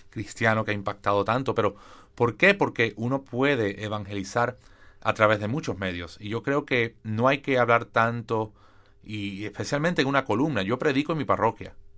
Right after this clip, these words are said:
Me quieren escuchar predicar, vayan a la misa y van a escuchar la predicación. Y también en los programas de radio muchas veces, obviamente, trato temas espirituales. Pero yo creo que cuando la persona dice, "Padre, tengo este problema"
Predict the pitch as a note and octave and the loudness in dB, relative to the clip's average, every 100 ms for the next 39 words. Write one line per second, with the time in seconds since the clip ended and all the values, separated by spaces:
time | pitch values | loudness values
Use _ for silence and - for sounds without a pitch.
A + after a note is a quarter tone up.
0 | - - - - F#2+ G2 - A2 A2+ A2 | -20 -18 -14 -8 -6 -6 -2 0 2 2
1 | A#2 C3+ A2+ G#2+ G#2+ G#2+ G#2 C#3+ A#2+ G#2 | 2 4 4 4 2 0 0 0 0 -2
2 | - G2+ G2 G2 F#2 F2+ F#2+ - D3 G#2+ | -4 -4 -2 -2 -6 -6 -8 -4 -4 -4
3 | - - - - - - G2+ G#2+ G2+ F#2 | -10 -18 -18 -18 -14 -4 0 2 4 2
4 | A2 A2 F#2+ G2 G2+ G2 G2 A2+ G2+ G2+ | 2 0 0 -2 0 2 2 2 0 -2
5 | G2 G2 A2 F#2+ F#2 F#2+ G2 A2+ G2 F#2+ | -2 -2 -2 -2 0 0 -2 0 -2 -2
6 | F#2+ F#2 F2 - F#2 E2+ B2 D#3 B2+ - | -4 -6 -8 -8 -8 -4 0 2 2 -4
7 | - - - - - - - C3 B2 A#2+ | -12 -16 -20 -18 -20 -20 -2 4 6 8
8 | A#2 A#2+ C#3+ D3 C#3 - A2 G#2+ G#2 G2 | 6 4 0 -2 -2 0 2 2 0 0
9 | G2+ B2 B2+ A2+ - G#2 B2+ C#3 B2 - | -2 -2 0 -2 -2 0 2 4 2 2
10 | B2+ C#3+ C#3+ - - A2+ G#2 G2 F2+ F2 | 0 2 0 0 2 2 4 2 0 -6